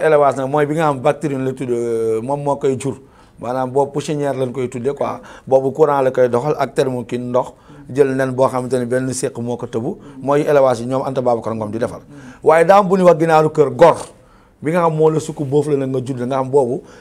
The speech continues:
day dem ci fi ñuy wax xam nga ginaar vingt et un jours lay judd. Ñu dugal ko ci fi mu ci tàgg bi mu kii toog ci yaay ji boof ko ba juraagu judd mooy gor. Barthélémy Dias bu dee ginaaru kenn nen ko na xam ni ginaaru Ousmane Sonko ko nen ci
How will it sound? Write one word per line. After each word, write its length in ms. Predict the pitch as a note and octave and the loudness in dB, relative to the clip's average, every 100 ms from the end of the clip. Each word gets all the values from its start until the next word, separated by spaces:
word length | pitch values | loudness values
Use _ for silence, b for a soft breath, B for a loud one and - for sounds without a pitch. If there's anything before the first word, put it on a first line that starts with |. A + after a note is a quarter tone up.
| B | B
day 180 | C3 D3+ | 2 4
dem 220 | D#3 D#3 | 6 4
ci 100 | C#3 | 0
fi 140 | D#3 E3+ | -6 -2
ñuy 140 | E3+ | 2
wax 140 | C3+ A#2+ | 2 2
xam 120 | C3 | -2
nga 80 | E3 | -2
ginaar 240 | F#3+ G3 | 2 2
vingt 180 | D3 E3+ | 2 0
et 40 | F#3 | 0
un 100 | F3 | 0
jours 160 | E3+ | 0
lay 160 | D#3+ D3+ | 0 0
judd. 160 | B2+ A#2+ B B B | -2 -10 B B B
Ñu 120 | - D3 | -4 2
dugal 220 | D#3 D#3 | 4 4
ko 100 | D#3 | 2
ci 220 | - D3 | -2 -2
fi 140 | - | -2
mu 100 | D3+ C#3+ | -6 -6
ci 280 | D3+ C#3+ | -4 -2
tàgg 260 | C3+ C#3+ B2+ | 4 4 4
bi 160 | B2 G3+ B B B | 0 -2 B B B
mu 240 | C3+ C#3+ C3 C#3 | 0 0 0 -4
kii 240 | B2+ D#3+ | -4 -4
toog 220 | D#3 D#3 - | 2 2 2
ci 80 | |
yaay 240 | C#3 C3+ C3+ | 2 2 2
ji 80 | C3 | -2
boof 260 | B2+ C#3+ | 0 0
ko 220 | - E3 B B B | 2 -2 B B B
ba 120 | C#3+ D3+ | -2 -2
juraagu 440 | D#3+ D#3+ D3 C#3 | 0 0 0 0
judd 140 | C3 B2+ | -6 -6
mooy 220 | B2 B2+ | -4 -4
gor. 180 | A#2+ A2+ | -4 -6
Barthélémy 680 | A2+ C3+ F#3+ G3 F3+ D3+ B2+ | -6 -6 -6 -4 -4 -4 -4
Dias 340 | A#2 A2+ - - | -6 -6 -10 -12
bu 140 | C#3+ | -6
dee 160 | E3+ D#3 | -6 -6
ginaaru 300 | D3+ D3 D3 | -4 -4 -4
kenn 220 | C#3 C3 | -4 -6
nen 180 | C3 A#2+ | -6 -6
ko 200 | A2+ B2 B B | -8 -12 B B
na 100 | - | -12
xam 220 | C#3+ E3+ D3+ | -4 -4 -4
ni 100 | B2+ | -6
ginaaru 300 | D3+ E3+ E3+ | -4 -4 -4
Ousmane 320 | E3+ D#3 D3 | -6 -8 -8
Sonko 300 | C#3+ C#3 C#3 | -8 -8 -8
ko 100 | C3 | -8
nen 220 | B2 A#2 | -8 -10
ci 100 | A#2 | -12